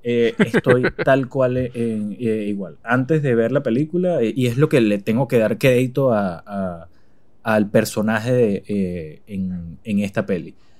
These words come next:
Speaker 2: Sí.
Speaker 1: Eh, tenía cero interés en la serie de, de Ironheart. Ahora, después de verla, digo, "Ah, sí, ah, la, la, la voy a ver".
Speaker 2: I'll
Speaker 1: Le
Speaker 2: check
Speaker 1: voy
Speaker 2: it
Speaker 1: a
Speaker 2: out.
Speaker 1: dar la
Speaker 2: Sí,
Speaker 1: de-,
Speaker 2: sí.
Speaker 1: definitiva, I'm gonna check it out,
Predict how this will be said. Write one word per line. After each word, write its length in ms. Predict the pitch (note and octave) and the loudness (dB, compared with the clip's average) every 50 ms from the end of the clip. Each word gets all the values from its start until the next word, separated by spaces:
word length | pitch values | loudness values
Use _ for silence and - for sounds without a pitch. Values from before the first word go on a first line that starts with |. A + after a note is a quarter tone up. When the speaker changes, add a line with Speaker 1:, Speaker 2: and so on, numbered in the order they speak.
| - - | -20 -12
Speaker 2:
Sí. 220 | - A#2+ A2 - - | -10 -8 -8 -8 -10
Speaker 1:
Eh, 100 | - - - | -16 -20 -8
tenía 300 | - C3+ B2 B2+ C3 C3 B2 | -2 0 2 2 2 2 0
cero 600 | - - - - - D3+ C#3 C3+ C#3+ D#3 D#3 D3 B2+ | 0 -2 -4 -2 0 0 2 4 4 4 4 4 4
interés 480 | A2+ G2 - G#2 G2+ G2 G2 G2 G2+ | 2 2 2 2 4 4 2 2 0
en 120 | A#2 A#2 G#2 | 0 -2 -2
la 80 | F#2+ | -2
serie 340 | G2 - G2 F#2+ F2+ G2 G#2 | -4 -4 -6 -4 -4 -2 -2
de, 300 | G#2 G2 F#2+ F2 F2 E2+ | 0 0 -2 -2 -4 -6
de 520 | F2 F#2 F#2+ F#2+ F#2+ F#2 F#2 F2+ G#2 C3+ | -6 -2 0 0 0 0 0 0 0 2
Ironheart. 400 | D#3+ E3+ F3 E3+ D#3 E3 F3 F#3+ G3 - - - - - - - - - | 2 2 2 0 -2 -2 -4 -6 -8 -12 -16 -20 -20 -20 -20 -20 -14 -6
Ahora, 580 | - A2 A2 G#2+ G#2 G#2+ G#2+ G2+ C3+ D#3 - - | -2 0 2 2 4 4 4 4 4 2 0 -2
después 360 | G2+ G#2 G2 - - A2+ C#3+ E3+ | -4 -4 -4 0 2 4 4 6
de 100 | F3+ D3+ | 6 6
verla, 320 | B2+ A#2 G#2+ G2+ B2 F3 | 6 4 4 4 2 2
digo, 180 | G3 F#3+ G#3 A#3 | 2 2 0 -2
"Ah, 100 | D4+ D#4 | -6 -6
sí, 240 | - - C#4 C4+ - - - - | -6 -6 -6 -6 -6 -8 -18 -14
ah, 260 | - - - - F3 G3 G3 | -10 -6 -4 -2 -2 -2 -2
la, 180 | - D#3+ D#3+ - - | 0 2 2 2 4
la, 160 | D#3 D#3+ - | 2 0 2
la 100 | C#3+ C#3+ | 2 2
voy 120 | C#3 C3 B2+ | 4 4 4
a 40 | |
ver". 140 | G#2 C#2+ - - - - - - | 2 0 -2 -8 -18 -20 0 4
Speaker 2:
I'll 80 | D3+ D3+ | 4 4
Speaker 1:
Le 40 | D3 | 4
Speaker 2:
check 160 | - A#3 - | 4 2 2
Speaker 1:
voy 100 | A2+ C3+ | 4 4
Speaker 2:
it 40 | A2+ | 4
Speaker 1:
a 100 | G#2 A2+ | 4 2
Speaker 2:
out. 100 | A2 A2 | 2 0
Speaker 1:
dar 180 | A2+ A2+ G#2 F#2 | -2 -2 -2 -2
la 200 | - D#2 D2+ E2 | -4 -4 -8 -12
Speaker 2:
Sí, 60 | - | -12
Speaker 1:
de-, 160 | G#2 G#2+ G2 G2 | -12 -10 -8 -6
Speaker 2:
sí. 100 | G2+ B2 | -6 -6
Speaker 1:
definitiva, 400 | F#2 - G#2 G2 - A2 G#2 F#2 | -4 -4 -6 -4 -2 -4 -2 0
I'm 180 | A2+ A#2 A#2 A#2 | 0 0 0 2
gonna 200 | A#2 A2+ A2 G2+ | 0 0 -2 -2
check 160 | - - - | -4 -8 -14
it 80 | - - | -18 -20
out, 80 | - | -20